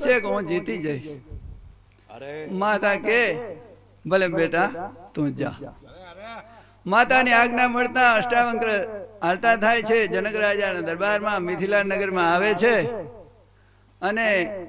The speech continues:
Speaker 1: દરવાજા ઉપર જુએ છે તો બોર્ડ લગાવેલો છે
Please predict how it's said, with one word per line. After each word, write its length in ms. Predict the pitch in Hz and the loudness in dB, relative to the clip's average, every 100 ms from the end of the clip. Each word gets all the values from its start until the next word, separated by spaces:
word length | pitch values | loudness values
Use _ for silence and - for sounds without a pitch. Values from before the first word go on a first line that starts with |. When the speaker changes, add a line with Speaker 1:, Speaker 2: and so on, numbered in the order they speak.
| 180 | -4
Speaker 1:
દરવાજા 600 | 180 202 262 269 247 220 | 0 2 2 2 2 2
ઉપર 260 | 202 185 | 2 -4
જુએ 340 | 160 190 240 208 | -2 0 0 0
છે 200 | 196 185 | -2 -4
તો 140 | 160 | -6
બોર્ડ 360 | 156 175 202 160 | -4 -4 -4 -4
લગાવેલો 580 | 151 151 147 139 135 | 0 2 2 0 -2
છે 200 | 123 135 | -4 -10